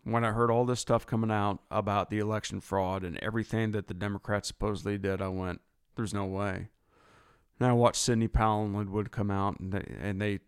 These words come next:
they, they, they made these, uh, testaments to what they have, the evidence,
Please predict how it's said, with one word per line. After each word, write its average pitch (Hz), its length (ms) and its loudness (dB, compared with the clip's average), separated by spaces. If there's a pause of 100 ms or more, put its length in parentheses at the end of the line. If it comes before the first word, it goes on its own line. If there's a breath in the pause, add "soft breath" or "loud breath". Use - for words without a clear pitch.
they, 98 400 -2
they, 95 460 -4
they 98 280 -2
made 101 280 -4
these, 92 300 -8
uh, 90 260 -10
testaments 113 680 -4
to 104 100 -10
what 104 200 0
they 98 120 0
have, 107 400 0
the 98 140 0
evidence, 101 520 -4